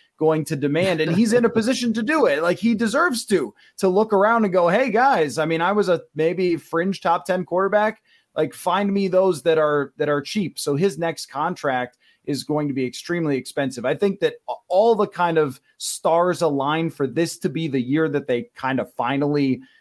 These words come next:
pull the trigger on this. But I can also hear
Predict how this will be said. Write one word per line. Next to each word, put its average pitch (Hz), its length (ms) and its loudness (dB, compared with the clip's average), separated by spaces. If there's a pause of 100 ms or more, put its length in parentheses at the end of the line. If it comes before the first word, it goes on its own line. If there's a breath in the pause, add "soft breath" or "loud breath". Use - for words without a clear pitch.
(180 loud breath)
pull 156 160 4
the 135 120 2
trigger 175 420 2
on 214 160 4
this. 233 300 2
But - 200 0
I 160 160 2 (160)
can 160 140 -2
also 196 480 2
hear 156 600 0